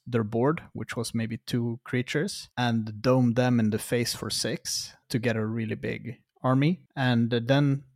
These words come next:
the Loran E T B. Yeah, no, I, I, I shot, this was with Loran on the stack. Then I let Loran come into play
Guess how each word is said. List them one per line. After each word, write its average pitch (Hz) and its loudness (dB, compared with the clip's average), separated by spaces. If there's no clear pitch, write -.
the 127 2
Loran 123 2
E 117 -2
T - -6
B. 117 0
Yeah, 165 8
no, 143 8
I, 120 4
I, 127 2
I 131 4
shot, - 2
this 147 4
was 117 -2
with 120 0
Loran 113 2
on 104 0
the 113 -4
stack. - -4
Then 135 4
I 139 4
let 120 -2
Loran 123 0
come 113 -2
into 113 -6
play 175 2